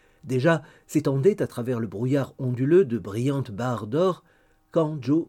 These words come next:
jeta de la fenêtre sur le sol un petit paquet avec son fidèle bâton et se prépara à descendre lui-même. Ce n'était pas une tâche bien difficile, car il y avait là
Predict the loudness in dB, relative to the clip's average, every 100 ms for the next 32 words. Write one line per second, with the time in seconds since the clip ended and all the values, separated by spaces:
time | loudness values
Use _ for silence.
0 | -6 -8 -4 -4 -4 -6 -6 -4 -4 -6
1 | -12 -10 -6 -6 -4 0 0 -2 _ _
2 | _ -8 -8 -8 -6 -6 -2 -4 -4 -10
3 | _ -14 -12 -12 -12 -10 -10 -8 -6 -4
4 | -4 -4 -6 -6 -12 -12 _ _ _ _
5 | _ -2 0 -2 -8 -10 -10 -10 -10 -12
6 | _ _ -8 -8 -10 -10 -10 -12 -12 -8
7 | -6 -6 -12 -16 -20 _ _ _ _ _
8 | _ _ _ _ _ _ -4 0 2 2
9 | 4 2 0 -2 -6 0 2 2 0 -10
10 | -10 -4 -4 -4 -4 -6 -6 -6 -6 -6
11 | -6 -4 -4 -2 0 -2